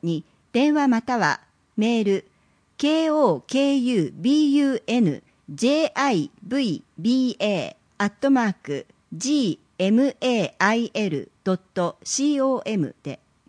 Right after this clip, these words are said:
先着順。代表者会議。日時、五月二十三日木曜午後七時三十分から。場所、市民スポーツセンター。問い合わせ、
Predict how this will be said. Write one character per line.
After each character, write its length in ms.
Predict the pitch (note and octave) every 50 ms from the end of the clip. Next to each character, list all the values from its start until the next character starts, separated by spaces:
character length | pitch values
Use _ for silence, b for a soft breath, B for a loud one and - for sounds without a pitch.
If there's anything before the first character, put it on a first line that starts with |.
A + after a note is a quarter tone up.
| _ _ _ _ _ _
先 280 | - - C#4 C#4+ D#4+ D4
着 280 | - C#4+ C#4 - B3+
順。 340 | G#3 A3 G#3+ G3+ F3+ - - _ _ _ _ _ _ _ _ _ _ _ _ _
代 160 | - A#3+ C#4
表 240 | D#4 - D#4+ D#4 D#4
者 180 | D4+ - C4+ C4+
会 300 | - C4 B3 A3+ G3+ D3
議。 200 | C#3+ C#3+ - - _ _ _ _ _ _ _ _ _ _ -
日 300 | A3 B3+ A3 - F3+ D3
時、 180 | - C#3+ - _ _ _ _ _ _ _ -
五 120 | C4+ D#4+
月 280 | D#4+ D4+ C#4+ - - F3
二 180 | G3+ C4 C#4+
十 180 | B3+ C4 A#3+ A3
三 240 | G#3 - B3 B3 A#3
日 240 | F#3 D#3 - E3 D3+
木 280 | D#3 E3 - - A#3+
曜 320 | A3 G#3 F#3 E3 C3+ - -
午 140 | - A#3+ C#4+
後 140 | B3+ A3 G3
七 200 | - - D#4 D4+
時 120 | C4 A#3
三 240 | G3+ - B3+ B3 C4+
十 120 | C4+ C4+ B3+
分 260 | - - E3+ D3+ C3+
か 120 | - B2
ら。 140 | A2+ - - _ _ _ _ _ _ _ _ _ _ _ _ _ _ _ _
場 100 | - G#3+
所、 300 | A3+ - A#3 G#3+ G#3 - - -
市 200 | - - G#3+ B3
民 200 | D4 D#4 D#4 D4+
ス 100 | - -
ポ 140 | C4+ C4
ー 40 | C4
ツ 80 | - -
セ 140 | - B3 A3
ン 100 | F#3+ D#3+
タ 380 | - - B2 A#2 D2+ B1 - -
ー。 920 | _ _ _ _ _ _ _ _ _ _ _ _ _ _ _ _ _ _
問 180 | - C4 D#4 D#4+
い 60 | C#4+
合 80 | C4+ C4+
わ 120 | C#4 C#4+
せ、 300 | - - B3 A#3 - -